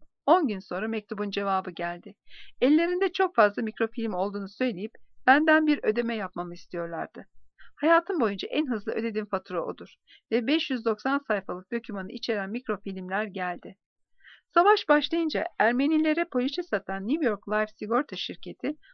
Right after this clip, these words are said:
Anadolu'yu terk etmişti. Bu yüzden Ermeniler Amerikan Büyükelçiliğine ödeme yapmaya devam etmişlerdi. Belgeler Amerikan Ulusal Arşivine bu şekilde ulaşabilmişti. İstanbul'dan Washington'a, oradan da New York Life şirketine uzanan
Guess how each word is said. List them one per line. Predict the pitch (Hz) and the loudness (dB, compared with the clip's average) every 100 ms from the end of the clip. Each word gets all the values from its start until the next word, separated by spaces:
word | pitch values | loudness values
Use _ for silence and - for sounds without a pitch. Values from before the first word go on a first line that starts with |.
| _ - | _ 2
Anadolu'yu | 262 330 233 196 | 2 2 -2 -4
terk | - 233 262 - | 2 2 2 -4
etmişti. | - 185 - - - - - - - | -14 -14 -14 -14 -16 -16 -20 -16 0
Bu | 294 | 2
yüzden | 349 220 185 196 | 4 2 -2 2
Ermeniler | 233 240 214 180 185 226 - | 2 2 -2 -6 -6 -6 -6
Amerikan | 202 226 - 339 | -6 0 2 2
Büyükelçiliğine | 269 240 220 208 - 208 - | 2 0 -2 -4 -6 -6 -4
ödeme | 190 214 | -4 -2
yapmaya | 226 202 202 214 | 0 -2 -4 -4
devam | 202 196 190 | -2 -2 -2
etmişlerdi. | 180 - - - 160 - _ - - - - - | -6 -10 -10 -6 -8 -8 _ -20 -20 -20 -20 2
Belgeler | 240 285 311 320 370 - | 6 8 6 6 6 2
Amerikan | 233 294 320 - | -2 0 0 0
Ulusal | 240 - 311 | -4 0 2
Arşivine | 254 226 - 202 196 233 | 2 0 -2 -6 -8 -6
bu | 339 | -6
şekilde | - 202 190 220 | -6 -6 -2 0
ulaşabilmişti. | 208 190 202 180 175 - - - - _ _ _ - | 0 -4 -8 -10 -12 -12 -14 -16 -18 _ _ _ -10
İstanbul'dan | 233 - 339 403 240 226 | -4 2 2 2 2 2
Washington'a, | 226 220 294 285 196 180 - | 2 -2 -2 -4 -6 -4 2
oradan | 294 330 233 196 | 2 4 2 0
da | |
New | 214 214 302 240 | -2 0 0 0
York | 214 214 | -4 -2
Life | 226 | -2
şirketine | 254 202 196 175 - | -2 -8 -12 -12 -10
uzanan | 196 202 196 | -6 -4 -4